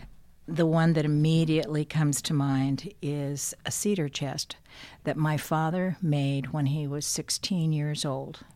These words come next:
And it is, to me,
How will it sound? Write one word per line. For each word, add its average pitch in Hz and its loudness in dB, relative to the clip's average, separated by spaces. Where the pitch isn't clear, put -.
And 143 0
it 160 -2
is, 156 -2
to 175 2
me, 165 2